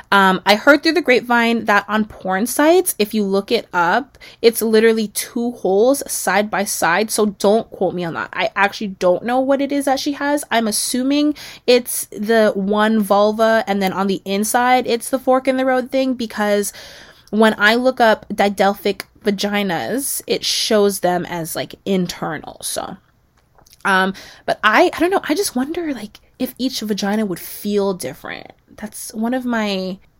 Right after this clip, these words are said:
I don't know, that's, that's, like, one of the first things that pops to my mind. I'm like, "Okay, two, but, like, can you feel it? Is one more to the right, one more to the left? Or is it just kinda like, you know that they're there because obviously you got a pap smear and your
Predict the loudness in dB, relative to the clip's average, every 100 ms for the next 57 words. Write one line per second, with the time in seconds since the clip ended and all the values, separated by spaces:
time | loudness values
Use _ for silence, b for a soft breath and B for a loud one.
0 | -2 2 4 6 6 4 0 0 -2 -2
1 | 0 0 -2 -2 -2 0 0 0 -2 -4
2 | -6 -4 -4 -2 0 0 -2 -2 0 0
3 | 0 -2 0 2 2 -2 0 0 0 B
4 | B B B -4 0 2 0 -2 2 4
5 | 6 4 2 0 0 0 -2 -4 -4 -4
6 | 0 0 0 -4 -4 -4 -6 -4 -2 0
7 | 2 2 2 0 -2 -4 -2 0 2 2
8 | 0 0 -4 0 2 2 0 0 -2 -2
9 | 0 0 0 -4 -4 -2 -2 -2 -4 -4
10 | -2 0 0 0 0 -2 -4 -4 -4 -6
11 | -6 -6